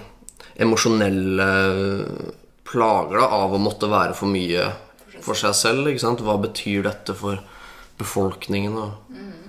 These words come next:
Speaker 1: har du lyst til å begynne litt? Noe du vil si om det, eller?
Speaker 2: Mm. <laughs> Ja, altså, det er vel ungdommer som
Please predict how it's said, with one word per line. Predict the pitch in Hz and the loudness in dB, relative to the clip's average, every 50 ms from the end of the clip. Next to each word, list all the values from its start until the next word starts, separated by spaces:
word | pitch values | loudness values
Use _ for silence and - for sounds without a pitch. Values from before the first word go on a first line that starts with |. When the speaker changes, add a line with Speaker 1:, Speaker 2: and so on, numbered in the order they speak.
| - - | -12 -4
Speaker 1:
har | - 101 | 0 0
du | 98 | 0
lyst | 92 - | 0 -2
til | 101 98 | -2 0
å | 104 | 0
begynne | 101 98 98 98 | 2 2 2 0
litt? | 104 104 104 - - - - - - - - - - - | 0 -2 -2 -6 -12 -12 -12 -14 -18 -20 -20 -20 -10 -6
Noe | 110 107 101 95 | -2 -2 0 0
du | 98 98 | 0 -2
vil | 98 101 | -2 0
si | - 107 | 0 0
om | 107 104 | 0 2
det, | 107 120 127 123 - - | 2 0 -2 -2 -6 -8
eller? | - - 123 127 127 - - - - - - - - - - - - - - - - - - - - - - - - - - - - - | -6 -6 -6 -6 -8 -12 -20 -20 -20 -20 -20 -20 -20 -20 -20 -20 -20 -20 -20 -20 -20 -20 -20 -20 -20 -20 -20 -20 -20 -20 -20 -20 -20 -18
Speaker 2:
Mm. | - 160 160 165 170 170 170 170 170 165 165 151 - - - - - _ - - - _ _ - - - - - - | -18 -18 -18 -16 -16 -16 -16 -18 -18 -18 -20 -20 -20 -20 -20 -20 -20 _ -20 -20 -20 _ _ -20 -20 -20 -20 -20 -20
<laughs> | 147 - - - - _ _ - - - - - - - - - - - - - - - - - - - - - - - - - - - - - - - - - - - - - - - - - - | -20 -20 -20 -20 -20 _ _ -20 -20 -20 -20 -20 -20 -20 -20 -20 -20 -20 -20 -20 -20 -20 -20 -20 -20 -20 -20 -20 -20 -20 -20 -20 -20 -20 -20 -12 -10 -10 -10 -10 -14 -20 -20 -20 -20 -20 -20 -20 -14
Ja, | - - 190 208 208 | -12 -10 -8 -8 -8
altså, | 202 202 202 190 185 180 180 | -10 -10 -10 -10 -10 -8 -6
det | 180 180 | -6 -6
er | 170 165 185 | -8 -8 -10
vel | 185 185 180 175 170 170 - - - - - - - - - - - | -12 -14 -14 -16 -16 -18 -18 -20 -20 -20 -20 -20 -20 -20 -20 -20 -20
ungdommer | 180 175 160 156 147 151 151 147 151 151 156 165 - - - - | -18 -16 -16 -16 -16 -16 -16 -16 -16 -16 -18 -18 -18 -20 -20 -20
som | - 175 165 | -20 -20 -20